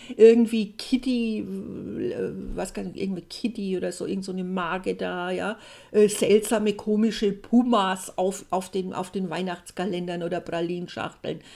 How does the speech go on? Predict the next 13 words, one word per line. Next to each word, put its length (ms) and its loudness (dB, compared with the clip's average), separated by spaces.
wo 80 6
ich 220 4
auch 140 -4
sag, 260 -10
sag 180 -6
mal, 220 -8
Leute, 380 2
äh, 320 -10
was, 420 -12
was 160 -10
passiert 640 -6
heute? 360 -4
Ja, 280 -6